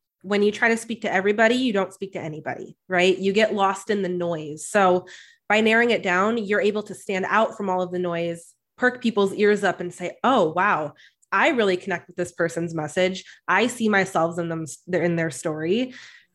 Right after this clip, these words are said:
I know, I didn't know someone else was going through this too." So it creates that human connection, and it allows you to, like,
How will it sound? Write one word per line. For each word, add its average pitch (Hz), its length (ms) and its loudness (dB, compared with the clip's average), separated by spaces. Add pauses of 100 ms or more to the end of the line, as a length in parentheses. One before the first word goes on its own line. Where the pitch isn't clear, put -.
I 220 220 4
know, 202 420 4
I 196 140 4
didn't 247 240 2
know 190 140 4
someone 190 260 -2
else 180 220 0
was 180 160 -6
going 175 320 -2
through 175 180 -4
this 165 240 -6
too." 165 460 -6 (260)
So 214 160 2
it 208 140 2
creates 247 380 -2
that 190 300 -2
human 233 360 0
connection, 277 720 -2 (420)
and 208 300 2
it 214 80 2
allows 214 320 0
you 220 60 -4
to, 208 60 -4
like, 165 200 -4